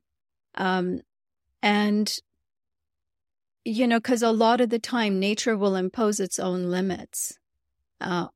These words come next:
on us. And somehow we have temporarily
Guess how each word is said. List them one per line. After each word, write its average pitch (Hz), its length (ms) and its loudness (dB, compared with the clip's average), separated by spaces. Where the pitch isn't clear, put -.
on 208 260 2
us. - 420 -4
And 196 440 -2
somehow 240 560 2
we 208 220 -2
have 190 500 -2
temporarily 196 1000 0